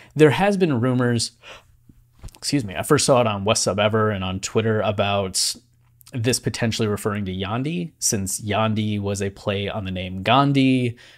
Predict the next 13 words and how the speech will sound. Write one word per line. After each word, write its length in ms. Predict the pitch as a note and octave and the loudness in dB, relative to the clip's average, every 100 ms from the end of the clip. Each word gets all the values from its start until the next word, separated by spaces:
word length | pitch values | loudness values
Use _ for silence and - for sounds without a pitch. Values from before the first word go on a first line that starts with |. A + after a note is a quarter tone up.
| _ | _
which 300 | - F#2+ - | -6 -6 -4
gets 200 | G2 - | -4 -4
into 160 | F#2 F2+ | -6 -4
Buddhism, 920 | C3 D#3+ C#3+ B2+ B2 A2 G#2 G2+ F#2 - | 0 2 2 2 2 2 2 -2 -6 -10
as 160 | F2+ | -10
Gandhi 320 | F#2+ F2+ F2+ | -8 -8 -6
was 200 | F2+ F2 | -6 -8
a, 400 | F2 F2+ F2 F2+ G#2 | -8 -10 -12 -14 -12
was 100 | F#2 | -12
a 60 | F#2+ | -8
Buddhist, 540 | G2+ B2 C#3+ - - - | -4 -2 -4 -8 -14 -6
right? 300 | G2 B2 D#3+ - - | -4 -4 -8 -10 0
<laughs> 120 | F3 | 0